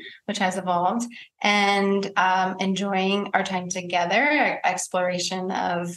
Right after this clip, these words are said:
daily life experiences. It's always a journey. And I do work as a certified conscious parenting coach and somatic therapy practitioner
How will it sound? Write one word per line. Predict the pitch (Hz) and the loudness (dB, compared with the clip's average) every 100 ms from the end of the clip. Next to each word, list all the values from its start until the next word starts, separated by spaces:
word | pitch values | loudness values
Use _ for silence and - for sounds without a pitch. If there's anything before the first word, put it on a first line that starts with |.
| - | -12
daily | 175 170 175 | -4 -4 -2
life | 165 165 170 | 0 0 0
experiences. | 208 - 180 175 175 180 233 285 294 | -4 -4 -2 0 0 0 0 0 0
It's | 190 190 | -2 -2
always | 180 180 | 0 -2
a | 180 | -2
journey. | 180 180 220 269 - - - - | 0 0 -2 -6 -14 -16 -10 0
And | 226 226 | 2 4
I | 220 214 220 | 2 0 0
do | 240 233 | 2 4
work | 226 220 220 | 2 2 0
as | 208 208 208 208 | 2 2 2 0
a | |
certified | 208 196 196 190 | 0 0 0 -2
conscious | 185 175 180 | 0 -2 -2
parenting | - 180 175 180 180 180 | -6 -2 -2 -2 -4 -6
coach | 180 170 180 202 180 - | -2 0 0 -2 -6 -4
and | 202 190 185 185 190 | -2 0 0 -2 -4
somatic | - - 190 185 180 180 180 180 175 - | -8 -4 0 2 4 4 0 -2 -6 0
therapy | 185 233 | 2 2
practitioner | 233 170 - 175 - 185 - - | 2 0 -2 -6 -6 -2 -2 -4